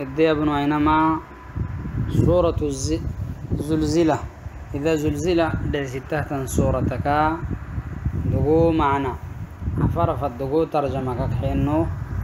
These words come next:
يلي سبحانه وتعالى أيامها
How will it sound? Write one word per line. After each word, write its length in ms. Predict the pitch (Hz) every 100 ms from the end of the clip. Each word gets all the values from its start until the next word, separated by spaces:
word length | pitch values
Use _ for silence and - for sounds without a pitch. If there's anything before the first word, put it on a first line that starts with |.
| - - - -
يلي 220 | 143 147 135
سبحانه 440 | 139 120 143 147 135 131
وتعالى 520 | 113 127 139 143 131 135
أيامها 640 | 127 135 139 135 127 131 143